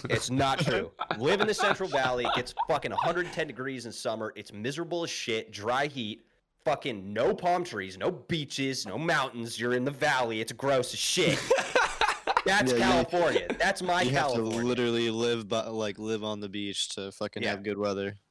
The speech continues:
Speaker 3: the whole
Speaker 1: Yeah,
Speaker 3: time.
Speaker 1: people are
Speaker 2: That
Speaker 1: insane.
Speaker 2: sucks. Well, I'm not gonna say the South is any better 'cause a lot of our, our weather and stuff here is very, like, it's, it's damn, it's December and it's fu-, it was seventy-two yesterday here, and I don't know why.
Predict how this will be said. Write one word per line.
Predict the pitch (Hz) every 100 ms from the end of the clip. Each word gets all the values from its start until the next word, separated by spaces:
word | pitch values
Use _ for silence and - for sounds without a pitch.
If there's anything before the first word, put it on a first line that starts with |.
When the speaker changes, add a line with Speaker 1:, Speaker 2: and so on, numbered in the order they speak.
| _ -
Speaker 3:
the | 107
whole |
Speaker 1:
Yeah, | 104
Speaker 3:
time. | 98 101
Speaker 1:
people | 101 143
are |
Speaker 2:
That | 135 127
Speaker 1:
insane. | 127 98 87
Speaker 2:
sucks. | - 110 110 110 104 101 - - -
Well, | 160 131
I'm | 120 165
not | 180
gonna | 151
say | 139 127
the | 110
South | 113 107
is | 101
any | 95
better | 92 101
'cause | 98 98
a | 110
lot | 139
of | 131
our, | 123 123
our | - 110
weather | 110 104 104
and | 101
stuff | - 101 -
here | 98
is | 90
very, | 98 104 98 - -
like, | 135 131
it's, | 156
it's | 135 135 143 139 -
damn, | 127 131 151 151
it's | 127
December | 113 127 190 123 101 139
and | 135 120
it's | 131 135 131 -
fu-, | - -
it | 131
was | 110
seventy-two | - 165 139 - 151
yesterday | 104 98 98 95 98
here, | 95 90 -
and | 113 107
I |
don't | 123 123
know | 113
why. | 117 92 87